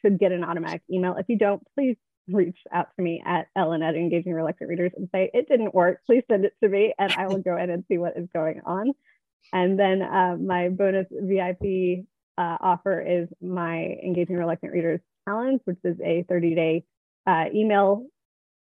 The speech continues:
delivered challenge. You'll get a prompt each day to help take you from hearing your child say reading is boring to exposing them to different opportunities and reading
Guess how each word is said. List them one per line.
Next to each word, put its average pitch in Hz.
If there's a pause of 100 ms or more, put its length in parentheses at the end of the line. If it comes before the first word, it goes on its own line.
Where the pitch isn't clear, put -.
(320)
delivered 196
challenge. 214
You'll 196
get 185
a 190
prompt 185
each 180 (100)
day 180 (100)
to 175
help 170 (140)
take 175
you 175
from 170 (140)
hearing 170
your 170
child 175 (100)
say 165
reading 180
is 170
boring 226 (140)
to 180 (280)
exposing 190
them 180
to 180
different 190
opportunities 175
and 170
reading 170